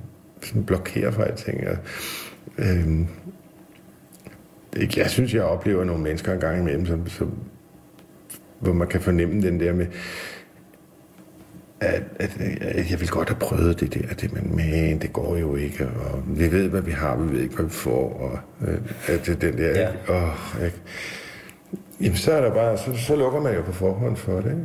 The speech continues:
Speaker 1: Altså.
Speaker 2: Man har virkelig lyst til at ruske i dem og sige, "Prøv det nu."
Speaker 1: Ja, ja, og det, det var også ekstremen af, af den tankegang, som gjorde, at jeg turde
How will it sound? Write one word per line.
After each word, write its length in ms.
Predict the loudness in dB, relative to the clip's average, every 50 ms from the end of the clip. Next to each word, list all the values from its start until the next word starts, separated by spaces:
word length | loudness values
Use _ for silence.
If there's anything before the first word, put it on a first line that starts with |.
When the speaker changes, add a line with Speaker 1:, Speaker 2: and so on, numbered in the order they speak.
| -2 -4
Speaker 1:
Altså. 160 | -4 -2 -2 -2 -4 -4 -4 -10 -16 -20 -20 -20 -20 -20 -20 -20 -20 -20 -20 -20 -20 -20 -20 -20 -20 -20 -12 -6
Speaker 2:
Man 120 | -4 -2
har 180 | -2 0 0 0
virkelig 260 | 0 0 2 2 0
lyst 140 | 0 0 0
til 60 | 0
at 80 | 2 2
ruske 260 | 2 2 2 2 0
i 80 | 2 2
dem 100 | 2 0
og 60 | 2
sige, 220 | 2 0 0 0 0 0
"Prøv 180 | 0 0 2 2
det 80 | 2
nu." 180 | 4 4 4 2 -2 -6 -4 0
Speaker 1:
Ja, 160 | 2 2 4 4
ja, 180 | 2 2 0 0 -2 -4
og 100 | -2 0
det, 140 | 0 2 2
det 80 | 4
var 60 | 4 4
også 260 | 4 4 2 0 -2 -4
ekstremen 640 | -4 -4 -6 -6 0 2 2 2 4 2 2 2
af, 100 | 2 2 0 -2 -8 -6 -2 0
af 80 | 0
den 240 | 2 2 2 2 0
tankegang, 580 | 0 0 0 0 0 0 0 2 2 2 2 -2 -6 -10
som 180 | -6 -4 -4 -4
gjorde, 340 | 0 2 4 6 6 6
at 220 | 4 2 0 0 -2
jeg 100 | -2 -4 -4 -6 -10
turde 380 | -6 -2 2 4 4 4 2